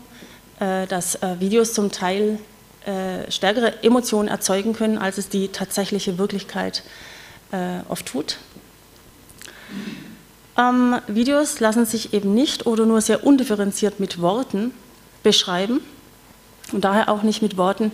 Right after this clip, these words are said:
erfassen. Was sehr viel gemacht wird in der qualitativen Forschung, dass man eine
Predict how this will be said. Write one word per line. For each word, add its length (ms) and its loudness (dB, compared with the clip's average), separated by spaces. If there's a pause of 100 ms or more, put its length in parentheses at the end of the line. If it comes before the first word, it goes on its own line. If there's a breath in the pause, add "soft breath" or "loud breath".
(160)
erfassen. 460 -4 (720 loud breath)
Was 160 2
sehr 120 4
viel 200 2
gemacht 300 2
wird 100 -2
in 100 0
der 80 0
qualitativen 640 -2
Forschung, 380 -4
dass 200 -2
man 160 -2
eine 380 -4